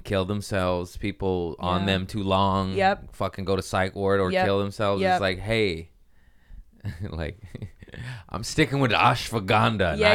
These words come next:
Speaker 2: you are.
Speaker 1: ayahuasca.
Speaker 2: Yeah, you are.
Speaker 1: Fuck that.
Speaker 2: Yeah.
Speaker 1: I don't like it. Although it does, it can save some people, but
Speaker 2: Yeah.
Speaker 1: it's just not root.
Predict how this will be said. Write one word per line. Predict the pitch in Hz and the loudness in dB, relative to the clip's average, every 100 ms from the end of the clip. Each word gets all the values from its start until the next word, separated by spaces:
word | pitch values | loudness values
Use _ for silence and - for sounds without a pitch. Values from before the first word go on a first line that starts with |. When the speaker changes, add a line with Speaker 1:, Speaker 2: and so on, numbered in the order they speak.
| 101 | 6
Speaker 2:
you | 90 92 | 4 6
are. | 92 92 | 6 4
Speaker 1:
ayahuasca. | - - - | 0 -6 -2
Speaker 2:
Yeah, | 196 220 | 2 2
you | 226 202 | 2 0
are. | 190 190 185 185 196 - _ | 2 4 2 0 -8 -18 _
Speaker 1:
Fuck | - - - 107 - - _ _ - 82 | -18 -12 -4 -4 -4 -16 _ _ -18 -2
that. | 92 85 67 - _ | 0 2 -2 -10 _
Speaker 2:
Yeah. | 175 147 165 - - _ _ _ _ _ _ | -4 -4 -6 -12 -20 _ _ _ _ _ _
Speaker 1:
I | 82 85 | -2 0
don't | 90 71 | -2 -4
like | 80 85 85 78 | -4 -4 -6 -10
it. | 67 - - | -14 -14 -2
Although | 87 98 104 107 107 | 2 4 6 6 6
it | 92 | 4
does, | 98 98 90 - - | 2 0 0 -8 -10
it | 95 - | -10 -8
can | - 101 98 92 | -2 0 0 -4
save | - 92 85 76 - | -6 -4 -2 -6 -14
some | - - 87 85 | -12 -6 -6 -4
people, | 92 - 98 | -8 -4 -4
but | 85 80 69 _ _ - - | -2 -4 -4 _ _ -20 -4
Speaker 2:
Yeah. | 302 196 113 | 2 2 2
Speaker 1:
it's | 107 | -2
just | 147 143 | -4 -2
not | 147 120 | 0 0
root. | 98 143 143 | 4 4 2